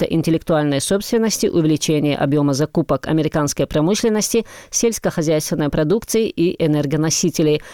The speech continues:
устранение барьеров для американских финансовых услуг,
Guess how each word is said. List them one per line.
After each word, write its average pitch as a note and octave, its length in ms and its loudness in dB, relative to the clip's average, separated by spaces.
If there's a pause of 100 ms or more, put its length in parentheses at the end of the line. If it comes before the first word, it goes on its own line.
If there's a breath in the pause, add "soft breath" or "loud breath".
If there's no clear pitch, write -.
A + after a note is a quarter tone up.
(140 loud breath)
устранение F3+ 580 2
барьеров D3+ 420 2
для D3+ 160 0
американских D3+ 600 0
финансовых D3 680 0
услуг, G#3+ 400 0